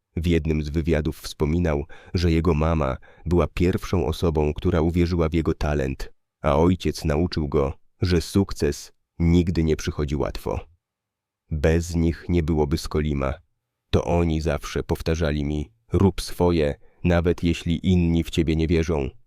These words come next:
mówił ze wzruszeniem. Pomimo napiętego grafiku i licznych zobowiązań zawodowych,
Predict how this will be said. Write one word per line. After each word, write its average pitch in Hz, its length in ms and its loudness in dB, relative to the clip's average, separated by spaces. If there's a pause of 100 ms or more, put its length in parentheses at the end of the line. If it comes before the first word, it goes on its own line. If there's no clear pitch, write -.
(440)
mówił 78 260 -2
ze 76 120 -4
wzruszeniem. 64 600 -6 (480)
Pomimo 78 500 2 (100)
napiętego 85 480 2
grafiku 82 680 0 (180)
i 95 100 6
licznych 87 480 2
zobowiązań 87 680 2
zawodowych, 82 720 0